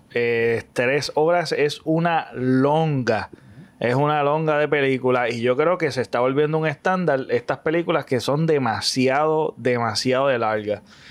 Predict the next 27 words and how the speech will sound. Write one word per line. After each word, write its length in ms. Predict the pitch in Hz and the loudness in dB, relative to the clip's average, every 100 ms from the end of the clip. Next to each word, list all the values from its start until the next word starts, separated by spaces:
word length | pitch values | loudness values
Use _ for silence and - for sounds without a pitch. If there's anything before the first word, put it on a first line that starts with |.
| - | -6
Como 460 | - 131 127 127 123 | -2 0 2 2 0
Dune, 440 | 120 151 190 202 - - | 0 2 2 0 -4 -8
que 140 | - 123 | -4 -2
también 420 | 120 117 131 147 | -2 -2 -2 -2
fue... 840 | - 143 143 143 135 127 113 110 - - - | 0 0 2 0 0 0 0 -2 -10 -20 -6
Pero 200 | 143 135 | 0 2
Dune 200 | 131 156 | 2 0
salió 300 | 156 160 165 | 0 0 2
en 80 | 165 | 0
H 160 | 147 139 | -2 -2
B 140 | 139 | 0
O 100 | 135 | 2
Max. 440 | 117 107 - - - - - - - - - | 0 -4 -6 -18 -20 -20 -20 -20 -20 -18 -4
Que, 720 | 135 123 123 120 117 113 - _ - | -2 0 2 2 2 0 -4 _ 0
<clears throat> 380 | 214 165 127 110 - _ _ _ _ _ _ - - - - - - - | 2 2 -2 -8 -18 _ _ _ _ _ _ -20 -20 -20 -20 -20 -16 -4
que 140 | 131 | -2
nosotros, 680 | 135 123 156 185 190 143 139 - | 0 2 2 2 2 0 0 -6
o 300 | - 135 127 | 0 2 2
por 100 | 123 | 2
lo 80 | 123 | 0
menos 220 | 123 170 | 2 0
el 60 | 165 | 2
estreno 420 | 127 - 131 170 | 0 0 0 0
fue 440 | 165 151 180 190 - _ _ - | -2 0 0 -2 -10 _ _ -4
ir 400 | 156 185 202 190 _ | 0 2 0 -6 _
al 200 | 127 127 | -4 -4
cine. 460 | - 147 139 104 | -2 0 0 -2